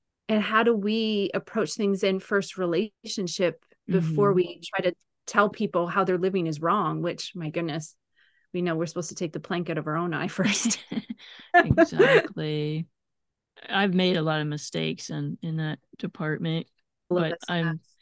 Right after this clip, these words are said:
Speaker 2: trying to be like, "Okay, am I being that light to others? Am I being the Jesus that they want to be with?" Not just some judgmental or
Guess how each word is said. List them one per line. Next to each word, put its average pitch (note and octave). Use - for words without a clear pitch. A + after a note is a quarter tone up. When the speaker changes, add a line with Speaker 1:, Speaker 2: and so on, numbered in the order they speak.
Speaker 2:
trying G3+
to F#3+
be F#3
like, E3+
"Okay, E3
am F3+
I E3+
being F3
that E3
light D#3+
to E3
others? D#3
Am D#3+
I D#3+
being A3
the E3+
Jesus E3+
that D#3+
they E3
want E3
to E3
be D3
with?" D3
Not F#3
just F#3
some F#3
judgmental F3
or E3+